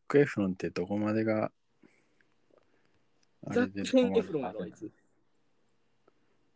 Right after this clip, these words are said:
Speaker 2: ザ・クエフロンじゃないやろ。
Speaker 1: エフロンが、エフロンさんか。
Speaker 2: とか、あと、エマ・ワトソンとかってさ、もうなんかもうすげえやん。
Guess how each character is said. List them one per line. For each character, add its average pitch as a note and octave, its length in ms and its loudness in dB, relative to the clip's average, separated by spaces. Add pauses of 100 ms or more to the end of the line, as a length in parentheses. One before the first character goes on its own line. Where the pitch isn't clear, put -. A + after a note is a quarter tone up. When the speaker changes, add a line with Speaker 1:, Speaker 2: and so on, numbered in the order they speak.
(460)
Speaker 2:
ザ・ B3 260 4 (220)
ク F3+ 160 8
エ A#3 40 10
フ B3+ 140 0
ロ D#3+ 100 -2
ン C3 60 -8
じ A#2+ 60 -10
ゃ A2+ 40 -8
な B2 80 -8
い D3 60 -4
や C3 60 -2
ろ。 - 160 -16 (2250)
Speaker 1:
エ B2+ 80 -2
フ B2+ 160 2
ロ G#2 120 0
ン G2+ 100 0
が、 G#2+ 220 0 (440)
エ B2 40 -8
フ A2+ 140 -8
ロ F#2+ 80 -4
ン - 60 -10
さ - 160 -12
ん - 80 -20
か。 - 180 -14 (1080)
Speaker 2:
と - 80 -2
か、 D3 120 0
あ C#3 60 0
と、 D3 140 0 (160)
エ G3+ 120 6
マ・ B3 160 6
ワ A#3 160 0
ト A3+ 100 -2
ソ D3 160 -10
ン C3+ 80 -10
と - 120 -10
か - 100 -12
っ - 60 -20
て - 120 -14
さ、 - 240 -10 (440)
も G#2+ 200 -2
う - 20 0
な D3+ 120 -4
ん F#3+ 100 0
か F3+ 100 0
も C3+ 100 -10
う - 20 -16
す - 320 -6
げ G#4+ 100 10 (100)
え D3+ 120 8
や C3+ 160 2
ん。 D#3 100 -18